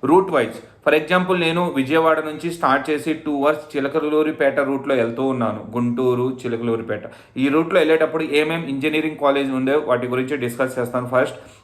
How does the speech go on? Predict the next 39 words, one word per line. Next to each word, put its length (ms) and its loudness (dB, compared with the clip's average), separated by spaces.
తర్వాత 320 2
అలా 420 -2
ఈ 140 -4
వీడియో 240 0
కొంచెం 320 -4
లెందీగానే 480 0
ఉండొచ్చు. 400 -2
రీజన్ 260 -2
ఏంటంటే 640 -4
టాప్ 260 2
ఫైవ్, 300 2
టాప్ 260 2
త్రీ, 120 -8
టాప్ 240 0
టూ 80 -6
ఇవన్నీ 260 -4
మీరు 220 -6
చూడాల్సిన 340 0
అవసరం 320 0
లేదు. 220 -4
ఈ 80 -6
ఒక్క 140 -2
వీడియో 280 0
మీరు 280 -2
చూసారంటే 680 -2
మీకు 180 -4
ఒక 100 -4
క్లారిటీ 360 0
వచ్చింది, 340 -4
ఏ 20 0
ఇంజనీరింగ్ 400 -4
కాలేజ్ని 360 -2
సెలెక్ట్ 460 -4
చేయాలి, 400 -2
ఏ 100 0
ఇంజనీరింగ్ 520 -2
కాలేజ్ని 360 0
సెలెక్ట్ 500 -2
చేయకూడదు. 580 0